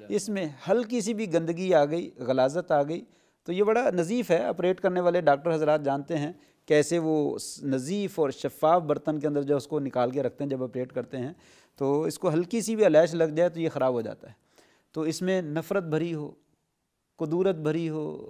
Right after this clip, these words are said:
बुग़्ज़ भरा हो, हसद और कीना भरा हुआ हो,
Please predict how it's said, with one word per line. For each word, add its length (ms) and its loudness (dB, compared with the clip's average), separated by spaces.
बुग़्ज़ 320 0
भरा 260 0
हो, 180 -4
हसद 300 -4
और 200 0
कीना 280 -4
भरा 220 0
हुआ 220 -4
हो, 220 -10